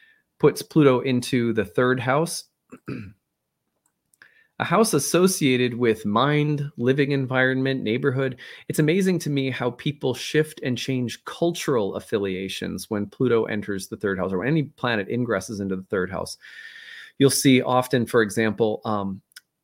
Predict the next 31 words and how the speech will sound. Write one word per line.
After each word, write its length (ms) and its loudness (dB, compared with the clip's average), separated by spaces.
that 340 0
people 520 -2
change 380 0
neighborhoods, 800 0
or 520 0
that 200 0
they 120 2
may 400 -4
suddenly, 580 0
like, 260 0
you 80 2
could 200 -2
move 380 2
abroad 580 0
and 160 -4
suddenly 420 0
be 160 -4
learning 400 -2
a 40 -4
new 200 -4
language, 640 -4
so 140 -4
to 60 -6
speak, 360 -10
but 160 2
a 60 2
new 160 0
culture, 580 0
a 100 0
new 200 -4
language, 720 0